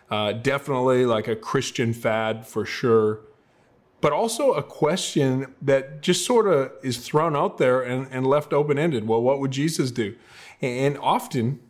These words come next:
we find ourselves in situations saying, "I don't know." Like, like, it's cool to consider what Jesus would do first, but I don't know what that answer is.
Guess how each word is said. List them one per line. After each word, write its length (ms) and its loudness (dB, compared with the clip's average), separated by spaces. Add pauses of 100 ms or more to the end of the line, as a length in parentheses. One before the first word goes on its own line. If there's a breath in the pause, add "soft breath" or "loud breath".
we 80 -2
find 240 0
ourselves 400 0
in 80 -2
situations 680 0
saying, 440 0 (520)
"I 180 -2
don't 340 0
know." 560 -4 (1000 soft breath)
Like, 180 2
like, 300 -2
it's 200 -10
cool 280 2
to 100 0
consider 380 2
what 180 4
Jesus 400 -2
would 160 0
do 120 2
first, 340 0
but 100 0
I 100 -4
don't 380 0
know 140 2
what 400 -2
that 340 -12
answer 480 0
is. 400 -12